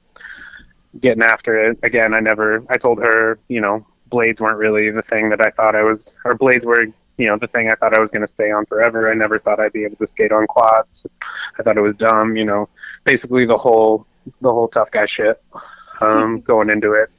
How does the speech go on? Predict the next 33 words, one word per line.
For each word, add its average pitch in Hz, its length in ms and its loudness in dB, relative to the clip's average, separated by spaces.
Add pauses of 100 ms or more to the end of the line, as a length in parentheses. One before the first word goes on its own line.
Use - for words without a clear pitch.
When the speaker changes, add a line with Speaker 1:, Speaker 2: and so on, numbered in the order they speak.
(600)
Speaker 1:
But 107 240 2 (300)
it, 117 180 0
uh, 127 360 2 (440)
she, 131 360 0
she - 180 -10
kinda 131 340 4
introduced 131 500 0
me 147 120 0
to 151 220 2
it, 170 160 4
and 120 380 -2 (120)
the 131 100 0
culture 139 500 2
in 131 80 0
two 139 140 -4
thousand 123 320 2
twelve 135 440 0
was 110 360 -4 (720)
a 117 60 0
lot 110 220 2
different, 143 360 0 (500)
Speaker 2:
Oh, 131 180 2
Speaker 1:
um, 127 360 2
Speaker 2:
yeah. 127 80 -12
Speaker 1:
than 156 160 -4
it 165 100 -2
is 170 220 -2
right - 180 -20
now. 175 300 -4 (580)
But, 110 260 2 (200)
you 127 100 2
know, 101 180 0
that's, 117 400 -2